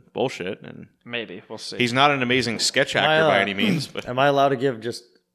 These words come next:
Speaker 3: breaking news if it's, even if it's for sports right now?
Speaker 2: Sure.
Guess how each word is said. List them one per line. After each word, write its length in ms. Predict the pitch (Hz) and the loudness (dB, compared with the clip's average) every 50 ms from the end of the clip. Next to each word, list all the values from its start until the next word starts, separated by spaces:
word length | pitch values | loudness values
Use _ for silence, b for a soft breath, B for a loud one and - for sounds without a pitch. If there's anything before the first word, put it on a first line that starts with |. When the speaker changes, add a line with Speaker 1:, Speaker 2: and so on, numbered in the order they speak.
| _ _ _ _ _ _ | _ _ _ _ _ _
Speaker 3:
breaking 420 | _ 117 123 135 135 - 143 123 127 | _ -2 0 0 0 -2 -6 -6 -4
news 280 | 123 127 139 139 113 | 0 2 2 2 0
if 120 | 120 113 104 | -2 -4 -4
it's, 320 | 117 101 - - - - | -6 -6 -6 -8 -8 -6
even 180 | 139 135 123 127 | -6 -4 -4 -4
if 100 | 123 107 | -6 -6
it's 100 | 110 - | -8 -8
for 120 | - 123 107 | -8 -8 -8
sports 400 | - - - 127 135 139 - - | -6 -2 0 0 0 0 0 -2
right 140 | 135 131 | -2 -2
now? 220 | 131 143 151 156 151 - | -2 -2 -4 -4 -6 -10
Speaker 2:
Sure. 340 | - - 311 254 131 107 | -14 -10 -8 -6 -6 -8